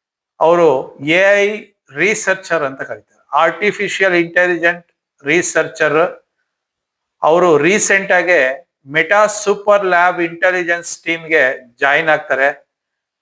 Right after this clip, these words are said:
ಅವರ ಸ್ಯಾಲರಿನ ಸ್ವಲ್ಪ ಗಮನ ಇಟ್ಟು ಕೇಳ್ಬೇಕು ನೀವು. ಏಟ್ ಹಂಡ್ರೆಡ್ ಕ್ರೋರ್ಸ್ ಪ್ಯಾಕೇಜ್ಗೆ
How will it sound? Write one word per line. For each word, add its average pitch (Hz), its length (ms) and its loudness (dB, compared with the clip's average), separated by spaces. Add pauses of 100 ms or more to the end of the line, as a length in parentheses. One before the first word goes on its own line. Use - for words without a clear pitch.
(200)
ಅವರ 139 300 4
ಸ್ಯಾಲರಿನ 160 720 0
ಸ್ವಲ್ಪ 151 320 -2
ಗಮನ 139 300 -4
ಇಟ್ಟು 156 320 -2
ಕೇಳ್ಬೇಕು 143 360 -2
ನೀವು. 139 420 -2 (2250)
ಏಟ್ 185 460 0
ಹಂಡ್ರೆಡ್ 170 600 -2
ಕ್ರೋರ್ಸ್ 170 500 2 (2000)
ಪ್ಯಾಕೇಜ್ಗೆ 147 680 0